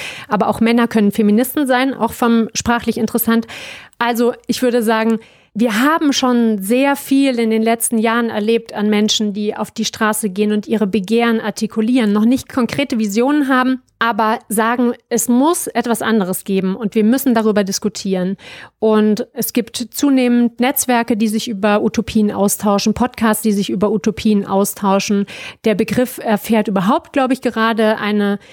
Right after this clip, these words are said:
eine Renaissance. Vielleicht entstehen in den nächsten Jahren Romane oder Serien zu Utopien. Und mit der globalen Pandemie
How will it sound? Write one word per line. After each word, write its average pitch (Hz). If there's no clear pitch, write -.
eine 214
Renaissance. 254
Vielleicht 220
entstehen 220
in 214
den 214
nächsten 214
Jahren 208
Romane 233
oder 208
Serien 247
zu -
Utopien. 240
Und 226
mit 226
der 202
globalen 214
Pandemie 214